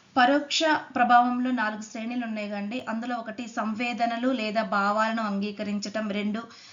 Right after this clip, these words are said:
విద్యార్థులను పొగడటం, ప్రోత్సహించటం, మూడు విద్యార్థులను భావాలను అంగీకరించటం లేదా ఉపయోగించటం, నాలుగు ప్రశ్నలు అడగటం. ఈ శ్రేణుల్లో మళ్ళీ లోపల మ్యాటర్ కూడా ఉంటది.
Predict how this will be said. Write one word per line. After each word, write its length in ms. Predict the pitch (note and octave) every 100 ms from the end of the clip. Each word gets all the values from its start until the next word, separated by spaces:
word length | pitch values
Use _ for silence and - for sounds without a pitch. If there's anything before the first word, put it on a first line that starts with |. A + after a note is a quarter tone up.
| - A3+
విద్యార్థులను 640 | G3+ B3 B3 A3+ B3 B3+
పొగడటం, 480 | A3+ G3+ A3 A3+ A#3
ప్రోత్సహించటం, 880 | - G3 G3+ G#3+ A3 G#3+ G#3 A3+ - - - - - _ - _ _ _ _ - - _ _ _ _ _ _ A#3
మూడు 360 | A#3+ B3+ C4
విద్యార్థులను 840 | C4 A3 G3 A#3 A#3+ A#3+ B3 B3+ C4
భావాలను 580 | G#3 G3+ G#3+ A#3 A#3+ B3
అంగీకరించటం 840 | G#3 G#3 A3 A3+ A3 A3 A3+ A3+
లేదా 240 | G#3+ G#3+
ఉపయోగించటం, 760 | G#3 G#3 G#3 G#3+ G#3+ G#3+ A3+ G#3+
నాలుగు 320 | G#3 A3+ B3
ప్రశ్నలు 420 | A3 G#3+ - B3
అడగటం. 440 | G3+ F#3+ F#3+ G3+ - - _ _ _ _ _ _ - - _ _ - _ _ _ _ _ _ -
ఈ 140 | A#3+ B3
శ్రేణుల్లో 480 | C#4 B3+ C4 C4+ C#4+
మళ్ళీ 400 | B3 B3 D4 -
లోపల 400 | A3 A3+ B3 B3+
మ్యాటర్ 380 | G#3+ A3 A3
కూడా 140 | A3+ G#3+
ఉంటది. 380 | F#3+ F#3+ D#3+